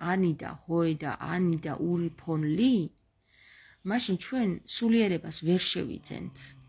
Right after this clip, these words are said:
იმიტომ რომ ვერ გავიგებთ, რას ნიშნავს დროები, რას ნიშნავს, მ, ა, ეს ყველაფერი. აქედან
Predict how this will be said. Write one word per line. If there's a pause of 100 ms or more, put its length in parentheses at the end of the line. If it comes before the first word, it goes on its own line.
(120)
იმიტომ
რომ
ვერ
გავიგებთ,
რას
ნიშნავს (800)
დროები,
რას
ნიშნავს, (1300)
მ,
ა, (320)
ეს
ყველაფერი. (760)
აქედან